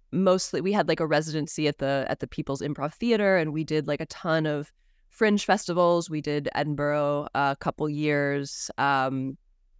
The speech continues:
and that's really, like, that's where I developed my, my voice. That's where I learned how to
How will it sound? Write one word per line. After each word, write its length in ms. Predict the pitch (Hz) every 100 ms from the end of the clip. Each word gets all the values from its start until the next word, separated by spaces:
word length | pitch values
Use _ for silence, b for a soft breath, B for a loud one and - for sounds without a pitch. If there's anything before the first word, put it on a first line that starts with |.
| - _ _ -
and 120 | 202
that's 240 | 226 285 -
really, 300 | 277 302 302
like, 400 | 247 226 - - _ _ _ -
that's 260 | 202 -
where 120 | 233
I 60 | 220
developed 480 | 196 185 180 185 -
my, 340 | 175 170 160 156
my 160 | 156
voice. 360 | 160 208 214 -
That's 240 | 160 -
where 120 | 151
I 140 | 151 147
learned 380 | 147 151 156 180
how 160 | 151
to 220 | 156 151